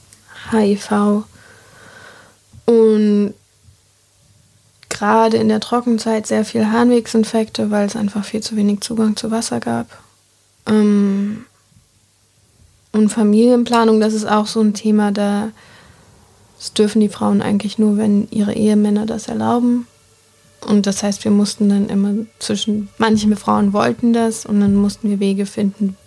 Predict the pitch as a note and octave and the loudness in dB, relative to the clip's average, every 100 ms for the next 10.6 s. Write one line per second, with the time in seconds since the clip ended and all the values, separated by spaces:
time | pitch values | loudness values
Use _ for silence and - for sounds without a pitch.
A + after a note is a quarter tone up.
0 | - - - - - - _ _ _ - | -20 -20 -20 -20 -20 -20 _ _ _ 0
1 | A3 G3 G3 G3+ - A3 A3 G#3+ G#3+ G#3+ | 2 2 0 -2 2 2 2 0 0 0
2 | G#3 G#3 G3+ G3+ G3 G3 G3 G3 F#3+ G3+ | 0 2 2 4 2 2 0 -2 -4 -6
3 | - G#3+ G3+ G3 F#3+ G3 F#3+ G3+ G#3 - | 0 2 2 2 0 0 2 2 2 -2
4 | G#3 F#3+ G3 A3+ A#3+ A#3 - - G3+ - | -2 -2 -2 -6 -8 -12 -10 -6 -6 0
5 | G3 G3 G3 - G3+ G#3+ G3 G#3+ A3 G#3+ | 2 2 2 -2 -4 -4 0 0 0 0
6 | - A3 G#3 G3 G3+ G3+ G3+ - G#3 G3 | 0 0 2 0 0 0 -2 -4 -4 -2
7 | A3 - G3+ G3 G#3+ A3 - A3 - G3+ | -6 -6 0 4 4 2 -4 -6 -6 -4
8 | G3+ G3 G3+ G3 G3 F#3+ - - - - | -2 -2 0 0 0 -4 -8 -10 -14 -20
9 | - - - - G3 A3 G3+ G#3 A#3 A3+ | -20 -20 -14 -10 -8 -6 -4 -2 2 2
10 | A3 G3+ F#3+ F#3+ G3 F#3+ | 2 2 2 0 0 -2